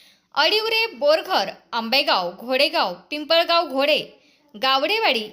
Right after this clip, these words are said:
येथील एकूण ऐंशी गरजू बांधवांना समाजातील कुटुंबापर्यंत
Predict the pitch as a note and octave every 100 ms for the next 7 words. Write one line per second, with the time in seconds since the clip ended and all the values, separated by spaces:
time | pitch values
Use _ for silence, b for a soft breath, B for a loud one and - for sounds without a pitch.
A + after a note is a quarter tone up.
0 | - C4 C4+ D4 D4 B3+ B3+ C#4+ C#4 A#3+
1 | A3+ C4+ B3+ A#3+ G#3 C4 B3+ G#3 G#3+ C4
2 | F4+ F#3+ - b b b b - E4+ G#4
3 | A4+ A4+ A4 A4+ G#4+ A#3 D4+ E4 F4 E4+
4 | F4 F4